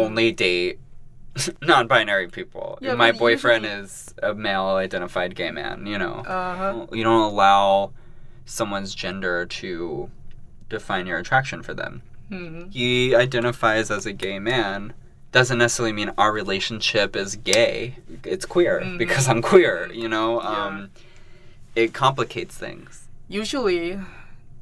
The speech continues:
Speaker 2: the only way that I define myself is just like, "Oh, we're all human." You know, even not thinking about separated queer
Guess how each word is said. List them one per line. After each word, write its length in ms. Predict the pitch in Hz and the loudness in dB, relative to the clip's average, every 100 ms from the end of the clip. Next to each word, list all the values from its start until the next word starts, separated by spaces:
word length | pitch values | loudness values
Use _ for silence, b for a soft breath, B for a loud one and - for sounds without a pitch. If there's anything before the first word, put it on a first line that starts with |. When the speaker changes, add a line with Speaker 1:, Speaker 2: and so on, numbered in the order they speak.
| - - | -8 -2
Speaker 2:
the 80 | |
only 200 | 180 202 | -2 0
way 120 | 185 175 | 0 2
that 120 | 165 | 2
I 140 | 170 | 2
define 560 | 160 - - 180 165 165 | -2 -8 -4 0 2 0
myself 380 | 165 - 170 165 | -4 0 0 0
is 120 | 160 | -4
just 220 | 165 - | -6 -6
like, 160 | - - | -6 -4
"Oh, 100 | 190 | -4
we're 140 | 269 | 0
all 160 | 262 202 | 0 -2
human." 520 | - 175 165 - - - - | -4 -4 -4 -8 -12 -14 -6
You 80 | 196 | -2
know, 160 | 208 | -2
even 540 | 208 190 180 170 160 - - - - - 202 | -2 -4 -6 -8 -10 -12 -12 -10 -12 -12 -6
not 400 | 196 185 170 - - | 2 4 4 0 -12
thinking 520 | - 185 180 180 180 | -8 -6 -6 -6 -6
about 540 | 170 165 165 156 120 - - - | -4 2 2 2 -4 -8 -16 -14
separated 760 | - - 190 185 175 165 170 165 | -6 -2 -2 -2 -2 -4 -6 -6
queer 600 | - 185 180 170 165 165 | -6 -2 -2 -2 -4 -8